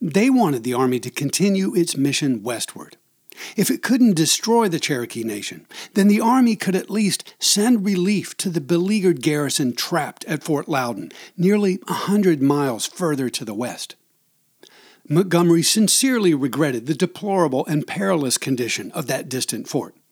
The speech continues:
but he steadfastly asserted that it was beyond the scope of his current abilities and his orders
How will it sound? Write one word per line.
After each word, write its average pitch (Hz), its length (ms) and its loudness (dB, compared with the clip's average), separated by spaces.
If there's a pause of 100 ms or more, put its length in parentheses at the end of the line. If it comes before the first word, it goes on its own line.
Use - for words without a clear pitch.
(240)
but 196 180 0
he 185 180 -2
steadfastly 180 1160 -2
asserted 135 500 0 (240)
that 214 140 2
it 247 80 -2
was 180 160 0
beyond 196 500 2
the 185 80 0
scope 185 380 -2
of 139 80 -6
his 135 200 -4
current 165 400 0
abilities 127 560 -2 (220)
and 233 300 2
his 156 260 2
orders 190 540 0